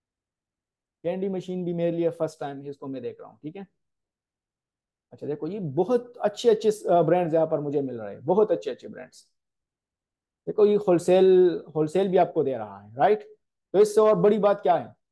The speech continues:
अगर आप लोग इसको भी नहीं समझते, तो फिर, अ, क्या बोलूं? देखो, इसके साथ काम करो, ठीक है? I think ये brand था, कैंडी होलसेल डॉट कॉम, इसको देख लो। देखो, box आप फिल, ये आपको,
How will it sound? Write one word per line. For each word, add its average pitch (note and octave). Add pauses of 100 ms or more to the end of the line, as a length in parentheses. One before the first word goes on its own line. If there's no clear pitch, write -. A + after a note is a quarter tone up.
(160)
अगर D3+
आप F#3+
लोग G3
इसको G#3
भी G#3
नहीं G#3
समझते, G3
तो F3
फिर, E3+
अ, B2+ (1300)
क्या B2+
बोलूं? - (1500)
देखो, D3
इसके D#3+
साथ D#3+
काम D3+
करो, C#3+
ठीक B2+
है? D#3+ (720)
I C3+
think D3+
ये D3+
brand B2
था, -
कैंडी E3+
होलसेल E3
डॉट C#3+
कॉम, F3 (720)
इसको D#3+
देख D#3+
लो। D#3+
देखो, C#3
box D3
आप D3
फिल, D#3
ये D3+
आपको, D3